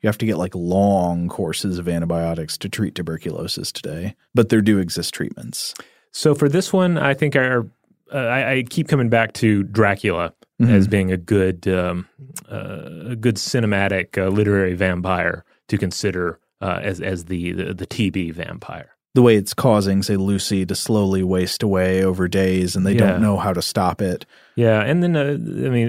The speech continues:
Speaker 2: and that was a very influential work, so I think you see shades of that in other vampire fiction. Salem's Lot comes to mind, you know, like, that's definitely one that plays with the idea of the vampire, mm, essentially slipping in in the night and doing its, uh,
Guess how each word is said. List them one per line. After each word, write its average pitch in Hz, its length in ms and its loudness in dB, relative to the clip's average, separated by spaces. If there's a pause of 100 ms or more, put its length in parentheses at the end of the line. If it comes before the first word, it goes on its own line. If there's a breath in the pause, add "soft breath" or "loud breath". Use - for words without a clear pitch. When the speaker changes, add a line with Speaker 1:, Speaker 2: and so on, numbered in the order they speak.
Speaker 2:
and 120 140 0
that 117 40 4
was 104 120 0
a 104 40 -4
very 101 180 2
influential 92 460 -4
work, 95 220 0
so - 100 -2
I 110 40 -2
think 117 120 -2
you 104 80 -4
see 101 120 -2
shades 92 320 -2
of 95 60 -2
that 92 120 -2
in 90 80 -4
other 90 220 -2
vampire 87 420 -6
fiction. 95 320 -6
Salem's 123 400 2
Lot 95 220 2
comes 90 240 -6
to 92 80 -6
mind, 90 360 -10
you 95 80 -8
know, 92 80 -6
like, 95 240 -4
that's 101 220 -6
definitely 98 420 -2
one 90 280 -2
that 87 160 -4
plays 87 260 -4
with 90 100 -8
the 87 140 -6
idea 82 400 -4
of 85 340 -10 (280 soft breath)
the 98 100 0
vampire, 90 800 0 (580 soft breath)
mm, 92 360 -14 (140)
essentially 139 400 0
slipping 98 500 -2
in 85 160 -8
in 82 100 -8
the 87 80 -10
night 87 460 -10
and 92 100 -12
doing - 340 -8
its, - 280 -12
uh, 90 260 -8